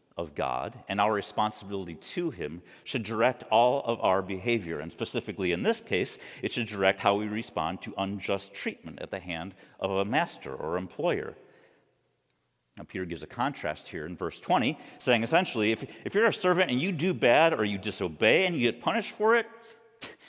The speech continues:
you got what you deserved. There's no credit for enduring punishment in that case. Anyone and everyone does that. That's easy. But what finds favor with God, Peter says, is enduring unjust treatment.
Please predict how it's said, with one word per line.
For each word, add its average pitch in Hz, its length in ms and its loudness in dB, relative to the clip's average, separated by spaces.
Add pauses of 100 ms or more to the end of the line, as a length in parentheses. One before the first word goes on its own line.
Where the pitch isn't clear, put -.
(120)
you 123 80 -6
got 190 200 4
what 120 100 -2
you 104 80 0
deserved. 92 600 -2 (440)
There's - 160 -6
no 151 100 0
credit 190 400 0
for 101 140 -4
enduring 82 340 -8
punishment - 440 -10
in 76 120 -10
that 117 240 -2
case. 73 360 -12
Anyone 82 460 -2
and 82 100 -2
everyone 87 420 -2
does 73 240 -6
that. 95 360 0 (380)
That's 131 160 -4
easy. 139 340 -2 (800)
But 113 80 -4
what 123 260 0
finds 107 260 -2
favor 113 260 0
with 90 260 -4
God, 185 340 4
Peter 73 300 -12
says, - 560 -14 (720)
is 101 180 -8
enduring 98 480 -2
unjust 123 1000 -2
treatment. - 680 -14